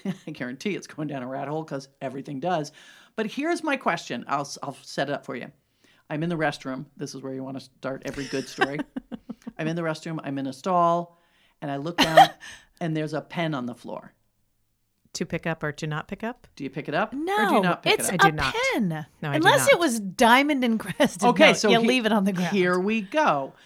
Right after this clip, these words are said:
Speaker 1: So
Speaker 3: Oh,
Speaker 1: there,
Speaker 3: was
Speaker 1: so
Speaker 3: it diamond encrusted?
Speaker 1: It was a diamond encrusted
Speaker 3: Okay,
Speaker 1: pen.
Speaker 3: well, then
Speaker 1: Yes,
Speaker 3: that's a different
Speaker 1: yes.
Speaker 3: story.
Speaker 1: And it had the keys to a yacht attached to the
Speaker 3: <laughs> Oh,
Speaker 1: end of it.
Speaker 3: okay, well, now I get it.
Speaker 1: So here's the question. What, all right, let, let's just say, if you see a quarter on the bathroom floor in a public restroom, do you pick it up?
Speaker 3: Leave.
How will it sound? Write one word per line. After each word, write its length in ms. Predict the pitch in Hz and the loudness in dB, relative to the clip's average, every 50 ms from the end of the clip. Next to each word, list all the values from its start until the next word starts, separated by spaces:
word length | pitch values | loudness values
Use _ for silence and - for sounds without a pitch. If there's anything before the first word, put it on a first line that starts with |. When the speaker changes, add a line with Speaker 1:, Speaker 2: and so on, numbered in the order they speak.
| _ - | _ -12
Speaker 1:
So 220 | - - 156 151 | -6 -4 -4 -2
Speaker 3:
Oh, 20 | 151 | 2
Speaker 1:
there, 140 | 147 - | 4 4
Speaker 3:
was 240 | 269 196 220 226 226 | 6 8 8 8 8
Speaker 1:
so 60 | 196 | 6
Speaker 3:
it 40 | - | 4
diamond 260 | - 254 254 254 262 | 4 4 4 4 2
encrusted? 360 | 277 - 285 294 285 - 359 - | -4 -4 -6 -6 -6 -8 -8 -4
Speaker 1:
It 120 | - 214 185 | -2 -2 0
was 100 | 190 175 | 0 0
a 80 | 180 | 0
diamond 300 | 170 165 156 156 175 208 | 0 0 0 0 0 -2
encrusted 300 | 170 160 156 147 - 233 | -2 -2 -2 0 2 4
Speaker 3:
Okay, 220 | 247 233 226 214 170 | 6 6 6 6 6
Speaker 1:
pen. 60 | 151 | 8
Speaker 3:
well, 140 | 202 240 247 | 8 8 10
then 100 | 247 - | 10 10
Speaker 1:
Yes, 240 | 226 214 208 185 196 | 10 8 8 6 4
Speaker 3:
that's 200 | 220 226 - - | 2 2 2 0
a 40 | |
different 200 | 214 185 190 165 143 | 0 2 2 2 2
Speaker 1:
yes. 40 | - | 0
Speaker 3:
story. 140 | - 156 135 | -4 -4 -4
Speaker 1:
And 120 | 170 160 160 | -2 -2 -2
it 80 | 156 | 0
had 160 | 165 175 165 | 2 2 2
the 80 | 156 147 | 0 -2
keys 300 | 247 214 - 196 185 - | -6 -6 -6 -6 -6 -4
to 100 | - 180 | -4 -4
a 40 | 160 | -2
yacht 360 | 160 165 180 170 151 156 - - | 0 2 2 2 2 0 -2 -4
attached 320 | - - 165 151 370 - - | -2 4 6 8 8 8 8
to 20 | 202 | 10
the 120 | 180 - - | 10 12 12
Speaker 3:
<laughs> 0 | |
Oh, 60 | - - | 12 10
Speaker 1:
end 140 | 196 196 185 | 8 8 6
of 40 | 247 | 8
it. 40 | 285 302 | 8 8
Speaker 3:
okay, 240 | - 269 185 175 | 8 6 4 4
well, 280 | 180 190 190 180 170 - - | 2 0 0 0 -2 -2 -2
now 160 | 214 208 202 | 0 0 2
I 60 | 196 | 0
get 200 | 190 180 156 147 147 | 0 -2 -6 -8 -10
it. 100 | 160 - | -10 -4
Speaker 1:
So 200 | - 277 262 214 | 0 0 2 2
here's 320 | 202 294 294 302 294 294 | 0 0 -2 -2 -4 -6
the 80 | 285 - | -6 -4
question. 580 | - 330 392 381 - - 190 147 - - - _ _ _ - 294 - 160 156 156 156 | -4 -2 -2 -4 -4 -6 -8 -8 -8 -10 -14 _ _ _ -20 -16 -12 -12 -10 -8 -4
What, 500 | 175 180 175 180 185 - - - - - _ | -2 0 0 0 0 -2 -6 -12 -18 -10 _
all 80 | - 185 | 0 2
right, 260 | 156 147 170 - - | 2 2 0 -2 -6
let, 180 | 170 175 - - | -8 -8 -8 -10
let's 440 | 160 147 98 131 175 170 170 165 - | -14 -16 -14 -10 -6 -6 -6 -6 -6
just 140 | 233 226 - | -6 -6 -4
say, 320 | - 131 104 - - - _ _ _ _ _ _ _ _ - | -4 -4 -4 -6 -8 -12 _ _ _ _ _ _ _ _ -6
if 120 | 196 190 | -6 -4
you 80 | 196 202 | -4 -4
see 200 | 185 - 233 226 | -4 -4 -4 -4
a 60 | 214 | -6
quarter 520 | - - - 262 240 214 156 135 131 - _ _ _ - | -6 -6 -2 -2 0 0 -2 -4 -8 -12 _ _ _ -10
on 120 | 143 143 143 | -8 -6 -6
the 60 | 139 | -4
bathroom 360 | 131 139 131 127 - 139 127 120 | -4 -6 -6 -6 -8 -8 -10 -10
floor 340 | - 131 127 - - - _ _ _ _ - | -10 -12 -12 -12 -14 -16 _ _ _ _ -8
in 80 | 139 135 | -8 -8
a 40 | |
public 280 | 127 - 117 120 123 - | -6 -8 -8 -8 -10 -12
restroom, 320 | - - - - - 120 - | -14 -16 -16 -16 -16 -14 -12
do 80 | - | -12
you 60 | - - | -12 -12
pick 160 | - 113 - | -12 -12 -12
it 80 | - | -12
up? 120 | - - - - | -12 -12 -8 -4
Speaker 3:
Leave. 380 | 208 208 202 196 196 196 - | -2 -2 0 -2 -4 -6 -10